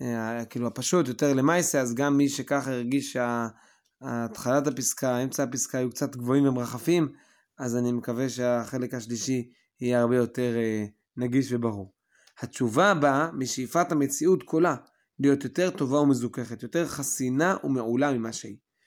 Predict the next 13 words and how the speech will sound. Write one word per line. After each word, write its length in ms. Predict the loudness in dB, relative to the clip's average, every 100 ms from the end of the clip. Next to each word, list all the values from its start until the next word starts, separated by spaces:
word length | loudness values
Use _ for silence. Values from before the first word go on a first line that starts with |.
| _ _ _
כן, 180 | -4 -2
אז 160 | 0 4
עוד 140 | 4
פעם, 120 | 2 -2
אנחנו 220 | -2 -4
תופסים 500 | -6 -2 0 0 -4
שהרצון, 560 | -4 -2 -2 0 2 2
התפיסה 540 | 0 -2 -4 -6 2 4
היסודית 460 | 4 4 6 6
שהרב 300 | 6 2 2
מבסס 480 | 4 2 0 0 -2 -2
מתחילת 760 | 0 2 2 0 2 2 4
הפסקה, 600 | 4 4 2 -2 -4 -6